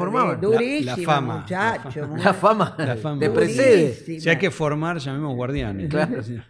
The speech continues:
Speaker 3: Durísima, durísima. En estas reuniones que yo les conté,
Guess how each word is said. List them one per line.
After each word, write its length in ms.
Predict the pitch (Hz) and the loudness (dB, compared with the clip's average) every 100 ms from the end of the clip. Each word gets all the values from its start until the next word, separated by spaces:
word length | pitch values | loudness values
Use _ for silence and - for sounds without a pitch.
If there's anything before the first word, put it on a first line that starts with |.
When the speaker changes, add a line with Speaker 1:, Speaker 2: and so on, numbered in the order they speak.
| _ _ | _ _
Speaker 3:
Durísima, 1160 | 202 262 269 254 226 233 285 - 175 143 139 131 | -10 -6 -6 -6 -6 -6 -8 -8 -10 -8 -8 -8
durísima. 1000 | 147 226 233 196 220 269 - - 127 135 117 - _ _ - _ _ _ | -6 -4 -4 -6 -6 -8 -10 -12 -8 -8 -8 -16 _ _ -20 _ _ _
En 320 | 523 240 262 | -2 0 0
estas 280 | 320 - 277 | -4 -6 -6
reuniones 520 | 269 254 262 277 240 | -6 -4 -6 -4 -6
que 160 | - 175 | -6 -8
yo 260 | 202 220 | -4 -4
les 140 | 208 170 | -4 -6
conté, 880 | 160 151 - 190 196 180 160 139 | -10 -10 -6 -6 -4 -4 -6 -8